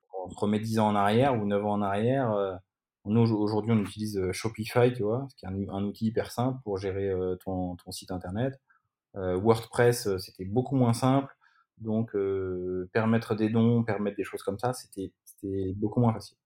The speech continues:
Donc ça, c'est une première chose. Si on, on repart sur aujourd'hui ce qu'on fait ou ce qu'on a fait, on s'est dit que ce serait bien des petites opérations spéciales où, euh, on reverse une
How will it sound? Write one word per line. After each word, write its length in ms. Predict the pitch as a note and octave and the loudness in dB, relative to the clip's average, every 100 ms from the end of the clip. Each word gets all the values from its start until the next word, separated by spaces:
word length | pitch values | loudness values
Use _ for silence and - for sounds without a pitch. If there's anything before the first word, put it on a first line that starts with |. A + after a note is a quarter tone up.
| _ _ - | _ _ -14
Donc 140 | F#2+ | -6
ça, 120 | A2+ | -2
c'est 140 | A2+ G2+ | -2 -2
une 80 | G2 | -4
première 300 | G#2 F#2+ F#2+ | -2 -4 -6
chose. 120 | - _ _ _ | -14 _ _ _
Si 200 | - C3+ | -6 2
on, 100 | B2 | 4
on 600 | A2 G#2+ G2+ G2 G2 G2 | 4 2 0 -2 -2 0
repart 380 | G#2 G#2 A#2+ A2 | 2 2 0 0
sur 280 | - G#2 A#2 | -4 -4 -2
aujourd'hui 580 | A#2 G#2+ A2 A2+ G#2+ - | -2 0 -2 -4 -6 -10
ce 120 | - | -10
qu'on 160 | - G2 | -6 -4
fait 200 | - A#2 | -2 -4
ou 120 | F#2+ | -4
ce 80 | - | -6
qu'on 160 | A#2 | -4
a 120 | G2 F#2 | -4 -4
fait, 280 | G2+ C#3 - _ _ _ _ - | -8 -10 -12 _ _ _ _ -18
on 60 | |
s'est 140 | A#2 G2 | -8 -4
dit 200 | A2+ B2+ | -2 -2
que 220 | A2+ G2 | 2 2
ce 140 | F#2 | 2
serait 180 | F#2+ F#2+ | -6 -6
bien 260 | F#2+ G2+ A#2 | -4 0 2
des 80 | F#2+ | 0
petites 260 | F#2+ G#2 | -4 -6
opérations 500 | G2 G2+ F#2 G2 G2+ | -4 -2 -4 -4 -8
spéciales 600 | - - - G#2+ A#2+ B2 - _ _ _ - | -10 -12 -2 0 0 -2 -10 _ _ _ -6
où, 300 | G#2+ A#2 A#2 | -2 0 2
euh, 500 | G2 F#2 F2+ F2+ F2+ | 0 -2 -4 -6 -6
on 120 | F2+ | -4
reverse 440 | F#2 F#2 G2+ A2 - | -2 2 2 2 -2
une 240 | F#2 F2 | -6 -6